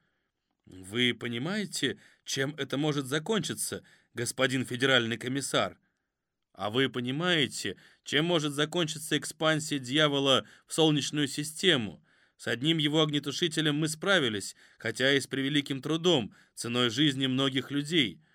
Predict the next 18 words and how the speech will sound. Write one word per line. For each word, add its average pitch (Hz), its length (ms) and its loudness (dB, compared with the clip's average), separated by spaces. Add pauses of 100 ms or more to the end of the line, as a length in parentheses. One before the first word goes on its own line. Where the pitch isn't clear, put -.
(200)
Что, - 300 0
если 131 300 2
он 131 140 2
атакует 143 420 0
Федерацию 139 720 0 (220)
иным 170 360 2
способом? 110 800 -4 (380)
В 95 60 -8
особенности, 135 640 -2
если 135 380 -2
узнает 131 600 -2 (240)
о 135 120 0
наших 156 400 -2
планах. 165 580 0 (400)
А 101 180 -2
он 135 160 4
обязательно 160 600 0
узнает, 175 560 0